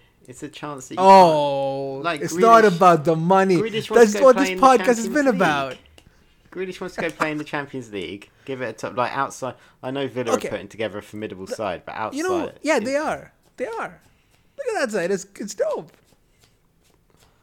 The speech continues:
Speaker 1: But you saying, "Oh, because they got loads of money, it's gonna stop them from feeling sad"?
Speaker 2: No. <laughs> It's the Woody Harrelson <laughs> gif of him just wiping his tears with money. But
Speaker 1: Yeah.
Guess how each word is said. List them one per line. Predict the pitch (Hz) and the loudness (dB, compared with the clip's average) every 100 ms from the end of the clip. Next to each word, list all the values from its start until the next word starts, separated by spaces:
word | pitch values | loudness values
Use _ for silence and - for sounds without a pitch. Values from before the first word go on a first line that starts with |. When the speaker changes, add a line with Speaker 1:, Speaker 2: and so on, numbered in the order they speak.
| _ | _
Speaker 1:
But | 143 | -12
you | 143 151 | -8 -6
saying, | 170 143 | -6 -4
"Oh, | 139 | -4
because | 135 135 123 | -4 -8 -6
they | 127 | -6
got | 127 110 | -4 -6
loads | 117 110 | -6 -6
of | 110 | -8
money, | 113 107 90 | -8 -8 -10
it's | 80 | -14
gonna | - 90 92 90 | -16 -14 -12 -14
stop | - 101 87 | -12 -12 -12
them | 92 | -18
from | 95 | -20
feeling | - 90 90 | -16 -16 -14
sad"? | - 87 - _ _ _ _ _ _ _ _ _ _ _ _ _ _ _ _ _ - | -12 -12 -14 _ _ _ _ _ _ _ _ _ _ _ _ _ _ _ _ _ -18
Speaker 2:
No. | 311 466 - - | -14 -8 -8 -8
<laughs> | - - _ _ _ _ - - 185 208 208 175 - | -20 -20 _ _ _ _ -14 -12 -4 -4 -4 -10 -8
It's | 165 147 | -10 -8
the | 156 | -8
Woody | 147 143 143 139 | -8 -8 -8 -8
Harrelson | 143 139 143 151 143 - 277 - | -8 -6 -8 -10 -12 -14 -20 -20
<laughs> | - 143 | -20 -16
gif | 147 143 143 - | -8 -6 -8 -16
of | - | -16
him | 151 143 | -14 -12
just | 143 143 | -14 -14
wiping | 131 139 139 143 | -12 -12 -10 -12
his | 143 | -10
tears | 151 135 135 | -8 -8 -10
with | |
money. | 135 135 143 156 _ _ _ _ | -10 -10 -10 -12 _ _ _ _
But | - 151 151 | -6 -4 -2
Speaker 1:
Yeah. | 151 | -6